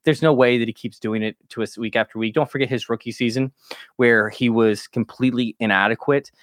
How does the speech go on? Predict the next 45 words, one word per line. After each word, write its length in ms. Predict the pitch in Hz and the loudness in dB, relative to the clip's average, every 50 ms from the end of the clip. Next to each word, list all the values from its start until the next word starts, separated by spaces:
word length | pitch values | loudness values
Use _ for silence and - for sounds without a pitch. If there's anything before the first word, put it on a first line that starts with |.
| _ _ _ _ _ - | _ _ _ _ _ -4
uh, 120 | 117 - | -2 0
over 160 | 127 120 123 123 | 0 2 2 4
there 260 | 127 123 123 127 120 | 4 4 4 4 2
in 160 | - 120 123 | 0 -2 -2
the 60 | 120 | 0
backfield. 540 | - 123 113 117 117 - - 139 135 127 123 | 2 4 4 4 2 0 0 0 0 2 2
And 80 | 123 120 | 0 0
then 240 | 120 113 110 107 - - | 0 0 0 -2 -4 -6
towards 200 | - 135 117 104 | -4 -4 -4 -4
the 80 | 110 | -6
tail 160 | - 135 127 | -4 -2 0
end 80 | 123 120 | 0 0
of 60 | 113 | -2
the 40 | 104 | -4
season, 300 | - 127 123 120 110 120 | -4 -4 -4 -2 -2 -4
he 140 | 107 113 110 | -6 -6 -6
just 160 | 110 - - | -8 -4 -2
caught 200 | - 120 - _ | -2 -2 -2 _
fire. 460 | - 120 110 113 120 127 131 127 - _ | 0 2 4 4 4 2 0 -2 -2 _
That's 160 | - 143 - 226 | -2 0 4 4
all 100 | 214 180 | 4 4
he 120 | 151 123 | 4 2
needs 200 | 120 117 107 - | 0 0 -2 -4
to 80 | - 87 | -8 -8
do, 260 | - 107 90 82 _ _ - - - _ _ - | -6 -6 -6 -6 _ _ -20 -20 -20 _ _ 2
right? 180 | 120 131 139 113 | 4 4 4 4
And 80 | 123 | 2
we're 120 | 127 143 147 | 2 2 2
gonna 100 | 151 143 | 2 0
see 160 | - - 165 | 0 0 2
them 200 | 143 135 120 120 | 2 2 4 6
run, 340 | 123 127 127 127 120 117 - | 6 6 6 4 2 -2 -4
run, 400 | - 113 117 120 117 113 113 - | -2 0 0 2 2 0 -2 -4
run 220 | 120 117 117 120 120 | -2 -2 0 -2 -2
some 160 | - - 117 | -4 -4 -2
more 180 | 110 110 107 104 | 0 0 0 -2
because 260 | 104 - - 104 - | -4 -6 -10 -10 -8
Sam 260 | - - 120 120 113 | -6 -4 -2 -2 -2
Ehlinger 500 | 110 113 117 120 113 104 120 117 117 - - _ _ | -2 -2 -2 -2 -4 -4 -4 -4 -4 -4 -8 _ _
should 260 | - - - 135 123 | -10 -6 -4 0 2
not 240 | 131 143 143 131 - | 4 6 6 4 2
be 80 | 127 | 0
playing 240 | 117 - 123 113 110 | -4 -2 -2 -2 -2
quarterback 540 | - - 123 113 110 107 113 110 107 104 - | -2 0 0 0 2 4 4 4 2 2 -2
at 60 | - | -6